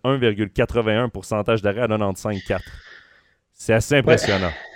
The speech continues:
Speaker 2: Oui, c'est ça. Tu, j'ai regardé son pedigree. T'as, c'est l'occasion, comme on dit, de découvrir des joueurs. Puis tout à coup, tu vas fouiller dans ce gars-là. Le gars a été repêché, euh, fin de première ronde, début deuxième, sauf erreur. Un peu comme Markstrom, c'est deux gars qui ont été, euh, repêchés assez tôt.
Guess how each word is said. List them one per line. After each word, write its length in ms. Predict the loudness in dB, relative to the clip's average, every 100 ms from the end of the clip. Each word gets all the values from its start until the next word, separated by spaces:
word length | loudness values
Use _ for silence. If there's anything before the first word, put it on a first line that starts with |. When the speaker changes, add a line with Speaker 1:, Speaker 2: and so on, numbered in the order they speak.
| -20 _ _
Speaker 2:
Oui, 80 | 0
c'est 160 | 2 2
ça. 200 | 2 0
Tu, 180 | 0 0
j'ai 80 |
regardé 240 | 2 2 2
son 160 | 0
pedigree. 480 | 0 -2 -2 0 0
T'as, 120 | 0
c'est 100 | 0
l'occasion, 420 | 0 0 0 0 -2
comme 180 | -4
on 120 | -4 -6
dit, 80 |
de 60 | -4
découvrir 360 | -6 -4 -4 -2
des 160 | -2
joueurs. 280 | -2 -2 -4
Puis 120 | -6
tout 60 | -6
à 60 | -4
coup, 100 | -4
tu 120 | -2
vas 120 | -2
fouiller 340 | -2 -4 -2
dans 140 | -2 -4
ce 80 | -2
gars-là. 340 | -2 -2 -4
Le 160 | -6 -6
gars 120 | -2
a 40 |
été 140 | -2 -4
repêché, 580 | -6 -4 -4 -4 -2
euh, 140 | 0 0
fin 140 | -2
de 60 | -4
première 280 | -2 -2 0
ronde, 140 | 0
début 180 | 0 -2
deuxième, 420 | 0 -2 -2 -6
sauf 220 | -6 -4
erreur. 340 | -2 -2 -4 -4
Un 60 |
peu 100 | -4
comme 200 | 0 2
Markstrom, 420 | 2 2 0 0
c'est 120 | 0 -2
deux 140 | 0
gars 120 | 2
qui 140 | 0 -2
ont 40 |
été, 300 | -6 -2 0
euh, 400 | 2 2 0 -2
repêchés 400 | -2 -2 -2 0
assez 300 | -2 -2 -4
tôt. 160 | -2 -2